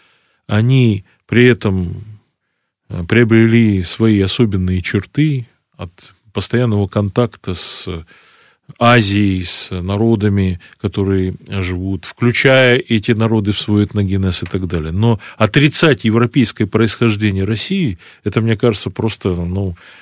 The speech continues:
э, обрывать все исторические связи.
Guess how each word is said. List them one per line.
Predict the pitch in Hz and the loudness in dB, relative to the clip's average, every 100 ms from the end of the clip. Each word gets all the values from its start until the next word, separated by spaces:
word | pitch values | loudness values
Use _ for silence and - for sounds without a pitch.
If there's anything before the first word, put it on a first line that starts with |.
| - _ _ - | -20 _ _ -8
э, | 90 87 82 98 | -4 -4 -4 -4
обрывать | 107 110 127 139 139 | 0 4 6 6 6
все | - 131 | 2 2
исторические | 117 - 113 110 - - | 2 4 2 2 -2 -2
связи. | 110 - 85 73 73 | -2 0 -4 -4 -8